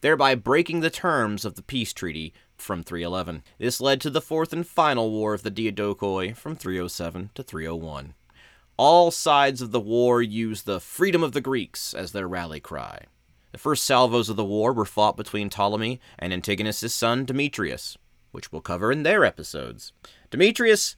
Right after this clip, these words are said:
made some stunning successes over the course of three oh seven and into three oh six,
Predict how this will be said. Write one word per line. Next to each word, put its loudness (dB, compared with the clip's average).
made 2
some 0
stunning 2
successes -2
over -10
the -8
course -4
of -10
three 0
oh 4
seven 0
and -2
into -4
three -4
oh -2
six, -8